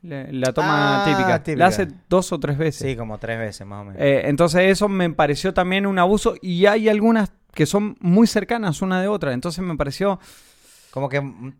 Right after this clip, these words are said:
Speaker 1: Está
Speaker 2: sí,
Speaker 1: bien que
Speaker 2: hace
Speaker 1: pegó.
Speaker 2: ruido, hace ruido, hace ruido.
Speaker 1: Pegó una vez. Pare-, es chistoso.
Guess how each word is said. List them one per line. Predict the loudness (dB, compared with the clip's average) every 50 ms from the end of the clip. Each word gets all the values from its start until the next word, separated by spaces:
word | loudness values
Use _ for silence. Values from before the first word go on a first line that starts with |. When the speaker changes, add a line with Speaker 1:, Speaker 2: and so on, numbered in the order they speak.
| _ -20 -14 -6
Speaker 1:
Está | -6 -6 -2 0 0
Speaker 2:
sí, | 2
Speaker 1:
bien | 4 4 4 2 2
que | 4 2 2
Speaker 2:
hace | 6 6 6
Speaker 1:
pegó. | 8 10
Speaker 2:
ruido, | 12 12 12 12 10 6 2
hace | -4 -4 -4 -2
ruido, | -2 -2 -2 -4 -6 -8
hace | -8 0 4
ruido. | 4 6
Speaker 1:
Pegó | 6 6 6 4 4 2 -2
una | -2 0 0 2 2 0
vez. | 0 -2 -4 -6 -14 -12 _
Pare-, | 2 4 4 4 2 0
es | 2 2 2 2
chistoso. | 2 -2 -2 0 2 0 0 0 -2 -8 -8 -8 -10